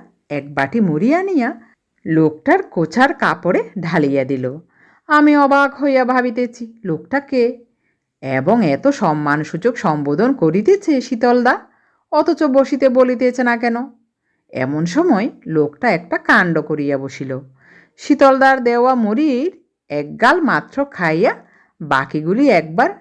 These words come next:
রাইট অ্যাবাউট টার্ন করিয়া ঘুরপাক খাইয়া উঠানময় কাদার উপর ছড়াইয়া ফেলিল। সঙ্গে সঙ্গে কি একটা দুর্বোধ্য ছড়া উচ্চারণ করিল গান করার সুরে,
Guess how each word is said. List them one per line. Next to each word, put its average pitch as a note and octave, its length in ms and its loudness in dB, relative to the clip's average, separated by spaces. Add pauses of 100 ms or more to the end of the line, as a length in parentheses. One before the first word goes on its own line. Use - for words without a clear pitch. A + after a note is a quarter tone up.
(120)
রাইট A#3 520 2
অ্যাবাউট G#3+ 580 2
টার্ন G#3 380 -2
করিয়া A3 560 -2 (160)
ঘুরপাক E3+ 560 -4
খাইয়া F3+ 400 0 (440)
উঠানময় E4+ 580 0
কাদার A3 400 2
উপর G#3 300 -4
ছড়াইয়া E3 420 0
ফেলিল। C#3+ 460 -8 (640)
সঙ্গে E4 440 0
সঙ্গে E4+ 540 0 (360)
কি F#4+ 160 6
একটা F4+ 280 -2
দুর্বোধ্য G#3+ 600 -2
ছড়া G3+ 340 -2
উচ্চারণ D3+ 580 -4
করিল D#3 320 -4
গান D3+ 340 0
করার C3+ 300 -4
সুরে, C#3 400 -12